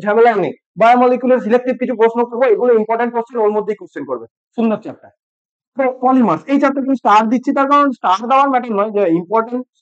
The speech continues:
ইম্পর্টেন্স hobby, star দিচ্ছি তার কারণ এই chapter গুলো থেকে marks তোলা খুব easy। এই যে এই পাঁচ আর চার, এই যে ন marks, এই ন marks তোলা খুব easy। polymer, সাতটা, আটটা, দশটার মতো polymer আছে, তাদের monomer কি,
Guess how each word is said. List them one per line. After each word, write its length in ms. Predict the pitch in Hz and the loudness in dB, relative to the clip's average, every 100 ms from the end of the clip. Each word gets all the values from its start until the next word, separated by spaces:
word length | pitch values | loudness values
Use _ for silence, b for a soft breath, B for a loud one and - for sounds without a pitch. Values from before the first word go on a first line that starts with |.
| 180 | -10
ইম্পর্টেন্স 360 | 202 226 240 240 | -4 -2 -2 -2
hobby, 200 | 226 175 226 _ _ | -2 -4 -6 _ _
star 200 | - 226 247 | -4 0 0
দিচ্ছি 180 | 262 233 269 | -4 -6 -6
তার 80 | 269 | -2
কারণ 120 | 269 | 0
এই 60 | 269 | 0
chapter 220 | 262 240 262 | -2 -4 -4
গুলো 120 | 269 254 | -4 -4
থেকে 140 | 262 208 | -4 0
marks 280 | 185 202 - - | 2 0 -4 -4
তোলা 180 | 262 254 | -4 -2
খুব 120 | 233 180 139 | -4 -4 -8
easy। 180 | - - _ _ _ _ | -12 -18 _ _ _ _
এই 60 | 262 | -4
যে 40 | 277 | -2
এই 40 | 269 247 | -2 0
পাঁচ 160 | 247 262 | 0 0
আর 60 | 262 | -2
চার, 100 | 262 254 | -2 -2
এই 60 | 254 | 0
যে 60 | 226 | 0
ন 20 | 190 190 | 2 2
marks, 200 | 156 131 _ 277 | -2 -8 _ -2
এই 60 | 262 | 2
ন 20 | 247 262 | 2 2
marks 160 | 262 262 | 0 -2
তোলা 140 | 269 269 - | -4 -4 -2
খুব 120 | 302 233 | 0 0
easy। 180 | 170 208 208 | 0 -4 -2
polymer, 340 | 247 247 208 139 _ _ _ _ _ _ _ - | 0 0 0 -4 _ _ _ _ _ _ _ -20
সাতটা, 260 | - - 269 | -20 -12 -12
আটটা, 160 | 247 254 | -8 -4
দশটার 260 | 240 - 262 | -4 -2 -2
মতো 120 | 254 233 | 0 0
polymer 300 | 214 240 254 254 | 0 2 0 -2
আছে, 100 | 262 247 | -2 -2
তাদের 200 | 220 240 | -2 -2
monomer 340 | 208 220 233 240 | 0 0 2 0
কি, 80 | 247 | -2